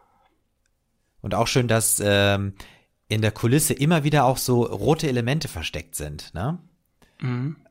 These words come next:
Speaker 2: Da
Speaker 1: Also
Speaker 2: jetzt dieses, was auch immer das sein soll, da hinten.
Speaker 1: Ja, hinten irgendwie, was ist das, so ein Staubsauger oder irgendwas, hängt auch so ein Kabel. Auch cool,
Speaker 2: Und sie
Speaker 1: wie jetzt
Speaker 2: erkennt
Speaker 1: die
Speaker 2: sofort.
Speaker 1: Musik damit,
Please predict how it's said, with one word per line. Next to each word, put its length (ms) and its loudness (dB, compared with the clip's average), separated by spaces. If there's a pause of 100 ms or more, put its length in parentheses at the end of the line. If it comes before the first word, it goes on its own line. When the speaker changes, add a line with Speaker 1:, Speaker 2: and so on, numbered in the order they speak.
(280)
Speaker 2:
Da 140 2
Speaker 1:
Also 440 0
Speaker 2:
jetzt 40 0 (180)
dieses, 280 -12
was 160 -4
auch 120 -2
immer 180 0
das 180 -2
sein 240 2
soll, 200 -2
da 100 -2
hinten. 180 -4
Speaker 1:
Ja, 120 2
hinten 280 -2
irgendwie, 320 -2
was 120 -6
ist 60 -2
das, 160 -8
so 80 -10
ein 260 -10 (180)
Staubsauger 760 -4
oder 100 0
irgendwas, 460 -4
hängt 180 -6
auch 80 -6
so 80 -6
ein 80 -8
Kabel. 420 -2 (2500)
Auch 240 0 (100)
cool, 80 4
Speaker 2:
Und 60 6
sie 100 2
Speaker 1:
wie 20 8
jetzt 100 6
Speaker 2:
erkennt 200 0
Speaker 1:
die 40 -4
Speaker 2:
sofort. 380 4
Speaker 1:
Musik 220 -4
damit, 420 -2